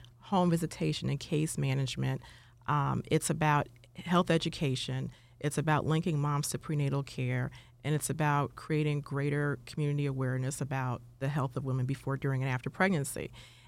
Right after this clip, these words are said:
And so we just received word that we were refunded for this grant. Um, and we're very excited about that, so that it's a, a million dollar grant opportunity for, uh, for us. Um, and it's a five-year grant. So that really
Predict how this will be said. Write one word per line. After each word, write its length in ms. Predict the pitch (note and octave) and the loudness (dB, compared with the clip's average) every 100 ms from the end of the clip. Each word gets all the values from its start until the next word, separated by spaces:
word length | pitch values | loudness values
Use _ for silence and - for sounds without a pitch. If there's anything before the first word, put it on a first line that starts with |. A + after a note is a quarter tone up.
| - | 0
And 180 | C#3+ D#3+ | 4 4
so 260 | - F3+ D#3+ | 6 6 6
we 220 | D3+ E3+ | 6 2
just 400 | D3+ F3 F3+ - | 4 4 4 2
received 420 | E3+ - E3 D3+ | 0 2 2 2
word 220 | D3 D3 | 0 0
that 100 | D3+ | 0
we 100 | C#3 | 0
were 140 | C#3 C3 | 2 2
refunded 600 | C3+ F#3+ G#3+ D3+ C3+ B2+ | 4 2 4 2 2 0
for 100 | C3 | 0
this 200 | B2+ B2 | 0 -2
grant. 520 | - C3+ B2+ C3+ - - - - - | -4 -4 -2 -2 -6 -18 -20 -20 0
Um, 420 | D3 D3 C3+ C3 - - | 4 6 4 2 -2 0
and 460 | D#3+ D#3 C#3+ C#3+ C3+ | 2 4 4 2 -2
we're 280 | - D3+ C3+ | -2 2 2
very 300 | B2+ D3+ E3 | 4 4 6
excited 480 | E3 - D#3+ D3 C#3+ | 4 2 2 2 2
about 320 | B2+ C#3+ C#3+ | 2 0 0
that, 340 | C#3 C#3 C#3+ - | 0 0 0 -4
so 200 | - B2+ | -4 -2
that 260 | C#3 C3+ | 0 0
it's 300 | F2+ C3+ - | 0 -2 -2
a, 320 | C3+ B2+ B2+ E3 - | -2 0 -2 -4 -4
a 240 | C3+ B2+ A#2+ B2+ - | -4 -2 -2 -4 -2
million 340 | D3+ F#3 F3 | 4 4 4
dollar 240 | D3 C3+ C3 | 2 0 -2
grant 320 | C3 C3+ C3 | -2 0 0
opportunity 480 | B2+ C3 D#3+ C3+ C3 | -2 -2 -2 -2 -2
for, 240 | - C3 | -2 -2
uh, 120 | B2+ - | -2 -4
for 200 | - B2 | -4 -2
us. 280 | C3 C3+ - - - - - | 0 0 -4 -10 -20 -20 -2
Um, 180 | D3+ D3+ | 2 4
and 80 | D3 | 4
it's 140 | C3+ | 2
a 40 | D#3+ | -2
five-year 520 | - F#3+ G#3 F3 C3+ | 2 4 4 2 -2
grant. 360 | B2+ G#2+ B1+ - | -2 -6 -6 -2
So 220 | D#3+ D3+ | 0 2
that 280 | D#3+ F3+ - | 4 4 4
really 560 | D#3+ F3+ F3 E3 D#3 | 2 4 4 4 2